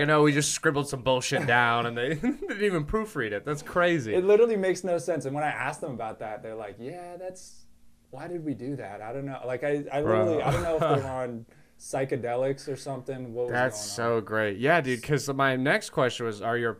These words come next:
Speaker 2: your parents American? Like, are they
Speaker 1: Yeah.
Speaker 2: Okay, yeah, 'cause I thought maybe it was like, I don't know, you mean, so, like, I had a kid I went to school with. He was, like, first generation American, and his parents named him,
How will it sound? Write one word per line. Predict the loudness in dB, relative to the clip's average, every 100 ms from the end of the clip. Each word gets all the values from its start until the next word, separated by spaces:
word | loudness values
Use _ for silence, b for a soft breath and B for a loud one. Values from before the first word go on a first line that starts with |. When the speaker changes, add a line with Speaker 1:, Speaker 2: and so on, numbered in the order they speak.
| -10
Speaker 2:
your | -16
parents | -10 -6 -4 -4
American? | -6 -4 -4 -4 -6 -10
Like, | -8 -8 -8
are | -4
they | 0
Speaker 1:
Yeah. | 0 0 -6
Speaker 2:
Okay, | -8 -4 -4 -2
yeah, | -2
'cause | -4 -6
I | 0
thought | 2 2
maybe | 0 0
it | -2
was | -2 -2
like, | -2 -4 -8 B B
I | 4
don't |
know, | 4
you | 0
mean, | -4
so, | -6 -4
like, | 0 -2 -2 b b
I | 0 2
had |
a | 0
kid | 0 4
I |
went | 4 4
to | -2
school | -2 2 6
with. | 6 4 b b
He | 2 4
was, | 6 4
like, | 0 0
first | 0 0 0
generation | -2 -2 0 0 0 -2 -4
American, | 0 0 0 -2 -6
and | -6
his | -8 -10
parents | -10 -4 -2 -2 -2 -6
named | -6 -6 -6
him, | -6 -6 -6 -10